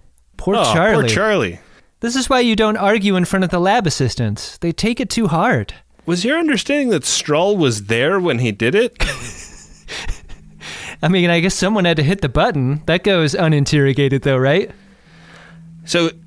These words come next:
Speaker 2: I'm really confused, 'cause in the, uh, there's the, I guess it's page thirty-one, the upper right panel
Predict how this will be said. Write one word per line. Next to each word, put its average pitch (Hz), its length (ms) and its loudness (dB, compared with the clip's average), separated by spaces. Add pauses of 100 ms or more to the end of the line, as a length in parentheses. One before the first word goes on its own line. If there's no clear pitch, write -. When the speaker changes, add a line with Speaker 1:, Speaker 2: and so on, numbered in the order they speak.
Speaker 2:
I'm 247 200 -2
really 180 300 2
confused, 117 560 0
'cause 117 320 0
in 139 140 0
the, 131 320 2 (420)
uh, 135 200 0
there's 139 320 0
the, 127 360 2
I 117 80 -2
guess 127 160 -2
it's 123 160 -8
page 123 580 -2
thirty-one, 113 760 0 (480)
the 113 220 0
upper 139 260 -2
right 117 400 -2 (180)
panel 107 560 -2